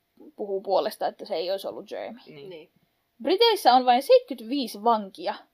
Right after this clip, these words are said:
Speaker 1: jolla on elinkautinen, niinku pysyvä tämmönen elinkautinen.
Speaker 3: Mm.
Speaker 2: Okei.
Speaker 1: Ja Jeremy kolmen muun vangin kanssa yrittikin nostaa kannetta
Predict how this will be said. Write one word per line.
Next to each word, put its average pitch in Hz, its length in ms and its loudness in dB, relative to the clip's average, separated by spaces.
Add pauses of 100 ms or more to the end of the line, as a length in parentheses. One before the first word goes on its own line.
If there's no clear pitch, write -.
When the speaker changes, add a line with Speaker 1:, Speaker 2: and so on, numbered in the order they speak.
(160)
Speaker 1:
jolla 214 300 2
on 220 280 2
elinkautinen, 190 920 -8
niinku 208 300 -18
pysyvä 226 480 -6
tämmönen 208 400 -8
elinkautinen. 185 800 -10
Speaker 3:
Mm. 196 220 -20
Speaker 2:
Okei. 208 340 -14
Speaker 1:
Ja 220 260 0
Jeremy 320 400 2 (200)
kolmen 302 360 2
muun 349 200 -2
vangin 220 300 2
kanssa 220 460 -2
yrittikin 262 540 -6
nostaa 233 280 -2
kannetta 214 640 -4